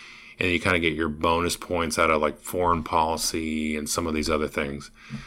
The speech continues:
But it's basically bakes down to the core. I don't know, though. I just don't, it didn't, it didn't get off for me from the beginning with the design. I was like, "Yeah, this is not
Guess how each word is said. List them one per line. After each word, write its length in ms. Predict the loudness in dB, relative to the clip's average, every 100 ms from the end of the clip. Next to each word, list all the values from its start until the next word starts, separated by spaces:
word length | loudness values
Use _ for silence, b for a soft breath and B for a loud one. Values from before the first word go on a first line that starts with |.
| B 0
But 120 | 2
it's 180 | 2 0
basically 460 | 0 0 0 -2 -2
bakes 340 | 0 0 0
down 200 | -2 -2
to 80 | -2
the 120 | -6
core. 520 | -6 -4 -2 -4 -8 B B B B
I 80 | 4
don't 140 | 8 10
know, 140 | 8
though. 100 | 6
I 140 | 6 6
just 200 | 6 6
don't, 300 | 6 6 0 _ _ _ _ _ _ _ _ _ 0
it 120 | 4
didn't, 380 | 6 6 6 2
it 160 | 4 8
didn't 200 | 8 8
get 200 | 6 8
off 240 | 8 6
for 100 | 2
me 200 | 4 2
from 220 | 2 2
the 100 | 2
beginning 540 | 0 2 2 2 0 -2
with 160 | -4
the 60 | -4
design. 480 | -2 0 2 2 2
I 120 | 0
was 80 | 0
like, 120 | 2
"Yeah, 120 | 2
this 200 | 2 0
is 140 | -2
not 400 | 2 4 6 4